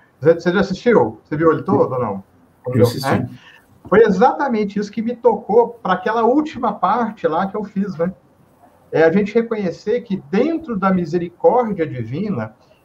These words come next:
Speaker 1: tem uma questão que é preciosa, que é a questão da, da amizade, né? Nós não estamos sozinhos.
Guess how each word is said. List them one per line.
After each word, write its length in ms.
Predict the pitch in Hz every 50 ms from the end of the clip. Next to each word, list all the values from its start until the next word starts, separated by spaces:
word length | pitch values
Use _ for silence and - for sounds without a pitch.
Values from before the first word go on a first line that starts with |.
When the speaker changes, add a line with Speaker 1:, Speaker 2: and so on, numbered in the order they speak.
| _ _ _
Speaker 1:
tem 280 | - 202 254 285 311 302
uma 200 | 285 269 254 240
questão 440 | 226 214 202 196 - - 214 233 226
que 140 | - - 214
é 120 | 202 202 - _ _ _ -
preciosa, 1120 | 202 196 233 226 - - - 175 156 160 185 226 226 202 160 117 113 113 107 - - - - - -
que 140 | - 160
é 20 | 160
a 60 | 165
questão 440 | 165 190 175 165 - - 170 175 180
da, 180 | 175 180 175
da 240 | - 147 143 151 160
amizade, 920 | 170 190 190 185 147 123 113 139 139 165 185 180 170 135 110 117 110 110
né? 300 | 110 131 156 196 208 - - _ _ _
Nós 340 | - 135 147 170 185 - -
não 340 | 151 151 165 185 214 233 233
estamos 760 | 233 220 220 - - - _ - 165 151 160 165 170 180 -
sozinhos. 840 | - - 196 202 190 156 143 147 143 - 120 110 110 - - _ _